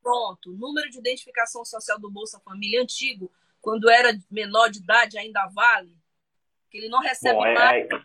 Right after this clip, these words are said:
Speaker 2: no, no caso do Diniz, como ele, como ele era menor ainda quando foi cadastrado no cad único,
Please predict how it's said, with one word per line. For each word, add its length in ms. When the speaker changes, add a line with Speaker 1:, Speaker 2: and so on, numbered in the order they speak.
Speaker 2:
no, 260
no 180
caso 240
do 120
Diniz, 540
como 260
ele, 400
como 240
ele 140
era 220
menor 480
ainda 260
quando 180
foi 140
cadastrado 540
no 120
cad 280
único, 480